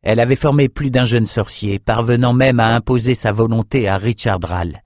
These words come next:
Érudite, née pour commander, elle était aussi une magicienne puissante. Et ce ne serait pas sa première guerre, hélas.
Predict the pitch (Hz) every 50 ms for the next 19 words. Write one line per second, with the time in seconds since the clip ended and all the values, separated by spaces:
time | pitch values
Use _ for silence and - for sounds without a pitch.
0 | _ _ _ _ _ _ _ _ _ _ - 123 127 120 131 127 117 113 120 131
1 | 151 - - - - - - 120 117 120 123 120 - - 120 101 - - 113 101
2 | 101 98 92 107 110 120 - _ _ _ _ _ _ _ _ _ - - 123 135
3 | 143 - - 143 - 156 135 - - 156 139 123 117 117 120 120 110 120 113 -
4 | - 131 110 98 - - 104 - - - 101 82 - - - - - - - _
5 | _ _ _ _ _ _ _ _ _ _ - 98 95 95 92 90 85 80 - -
6 | 98 90 87 - - 104 92 95 95 - - 104 95 - - 98 - - 98 90
7 | 92 98 95 95 104 104 95 82 82 82 80 76 73 - - - - - _